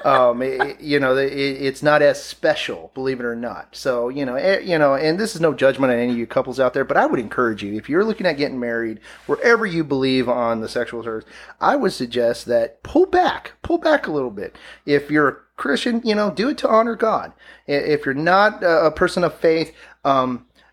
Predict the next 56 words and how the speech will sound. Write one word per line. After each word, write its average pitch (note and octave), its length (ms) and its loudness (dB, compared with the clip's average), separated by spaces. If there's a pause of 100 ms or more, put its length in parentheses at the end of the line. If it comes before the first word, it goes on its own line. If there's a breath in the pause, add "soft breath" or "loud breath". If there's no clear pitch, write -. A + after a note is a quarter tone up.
uh, - 200 -8 (120)
do B3 140 -6
it B3 100 -4
to - 100 -4
make G3+ 280 2
that D#3+ 320 2 (180)
time, D3 440 0 (300)
um, A#2+ 520 0
something C#3 260 -8
special C#3 360 0
for A#2+ 320 0
on A#2+ 140 0
your A#2 120 -2
actual A#2 300 -2
wedding G#2+ 300 -4
day. F#2+ 320 -8 (280 loud breath)
And, A2+ 360 -4
uh, - 20 4
I A#2 240 2
would C3+ 140 -2
really D#3 420 2
encourage C3+ 380 0
you A#2 80 -4
to G#2+ 80 -10
do A2 160 -6
that. A#2+ 180 -2
You B2 140 -4
will B2+ 100 -4
see G3+ 360 -2
what E3+ 160 2
I'm C3+ 100 2
talking A2+ 400 -8
about G2+ 320 -10
there. F#2+ 260 -10 (220 loud breath)
And D3 100 0
it D#3+ 60 4
will G3 80 6
also C#4+ 260 4
help D#3 240 0
you D3 160 2
understand C#3 420 2
is, A#2 140 -2
like, A#2+ 180 0
is A#2+ 140 -6
your B2 80 -4
relationship C3 460 0
just B2+ 180 -6
all A#2+ 140 4
about A#2+ 200 2
sex, G3+ 320 2
or D3 80 2
is C#3 120 0
there D3+ 120 2
more C#3 300 2
to G#2+ 300 -8
it? - 180 -18